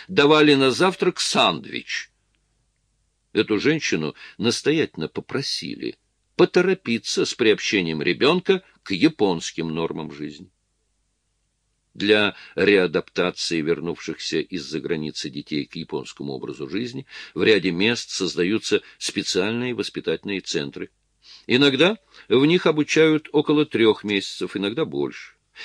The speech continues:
Некоторые дети долго еще чувствуют себя иностранцами на родной земле. Они с трудом усваивают предметы,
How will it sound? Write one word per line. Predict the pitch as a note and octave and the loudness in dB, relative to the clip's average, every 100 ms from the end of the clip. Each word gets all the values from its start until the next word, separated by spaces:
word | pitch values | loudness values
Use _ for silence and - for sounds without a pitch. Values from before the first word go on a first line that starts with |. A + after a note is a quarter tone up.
| - | -10
Некоторые | E2+ C3+ D3 C#3 C#3 C3 | 0 2 4 4 4 2
дети | G2 C#3+ E3 G2+ | 2 2 2 -2
долго | D#2 A#2+ F3 E3 | 2 4 4 0
еще | D#3+ - C#3 | -4 -4 -4
чувствуют | - B2+ - B2 A#2 | -6 -8 -6 -6 -6
себя | G2 B2 | -2 0
иностранцами | B2+ G#2 - A#2 C#3 F#3 E3 - F2 C#2+ | 0 -2 -2 0 0 0 -4 -6 -6 -6
на | D#2 | -2
родной | F2 G2 C#3+ | -2 -2 -4
земле. | F2 E2+ F#2 C#3+ - _ - - | -4 -4 -2 -4 -6 _ -20 -8
Они | - C3+ E3+ | 0 4 4
с | - | 2
трудом | D3 D3+ B2+ E3+ G3 | 0 2 4 4 4
усваивают | F3 - G#2+ D#3+ D3+ C3+ A#2 - | -2 0 2 4 2 0 -2 -2
предметы, | G#2 D2+ G2 D3 G3+ - C2 | -2 -2 -2 0 0 -2 -6